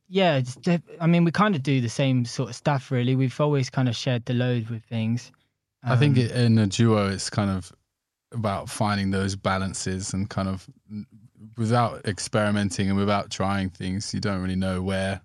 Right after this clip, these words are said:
Speaker 2: certain strengths in a, in a team are. So
Speaker 1: Mm.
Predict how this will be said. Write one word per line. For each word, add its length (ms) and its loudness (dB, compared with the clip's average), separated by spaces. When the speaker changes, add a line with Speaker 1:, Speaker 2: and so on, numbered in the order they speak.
Speaker 2:
certain 360 -4
strengths 500 -6
in 180 -2
a, 120 -4
in 140 -2
a 40 0
team 340 2
are. 280 2
So 280 -2
Speaker 1:
Mm. 80 -6